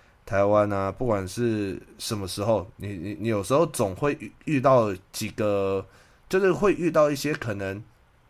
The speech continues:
当下看得出来他服务人员好像很累的样子啊，或者是，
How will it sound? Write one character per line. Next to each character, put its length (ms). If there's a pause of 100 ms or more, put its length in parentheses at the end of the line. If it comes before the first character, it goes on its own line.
(120)
当 180
下 140
看 200
得 100
出 140
来 100
他 440
服 180
务 60
人 180
员 100
好 120
像 100
很 200
累 160
的 80
样 240
子 160
啊， 100
或 160
者 60
是， 160